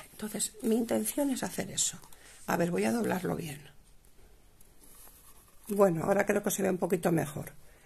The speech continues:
Vale, pues mi intención es ponerlo así en el cojín. Coserlo al cojín. Eh, y ponerlos en el cuarto de Fátima. Entonces hacer cuatro cojines. No me importa que sean cuatro cojines de diferentes colores.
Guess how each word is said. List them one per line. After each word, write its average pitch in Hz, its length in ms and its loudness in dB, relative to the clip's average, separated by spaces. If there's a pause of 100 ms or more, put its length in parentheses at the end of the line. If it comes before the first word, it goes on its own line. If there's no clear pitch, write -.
(480)
Vale, 196 320 4
pues 202 220 6
mi 220 100 8
intención 233 560 6
es 269 160 4
ponerlo 254 640 6 (140)
así 190 280 6
en 196 120 6
el 160 100 0
cojín. - 400 -4 (840)
Coserlo 330 600 8 (260)
al 170 180 4
cojín. 147 400 -4 (560)
Eh, 190 640 10
y 226 120 4
ponerlos 254 480 6
en 240 120 6
el 196 140 6
cuarto 202 300 10
de 196 120 6
Fátima. 147 400 0
Entonces 180 380 2
hacer 170 300 4
cuatro 156 320 2
cojines. 294 640 6 (280)
No 226 160 10
me 220 80 10
importa 214 400 6
que - 80 -2
sean 185 220 4
cuatro 170 260 4
cojines 185 420 4
de 151 80 0
diferentes 156 520 0
colores. 247 600 6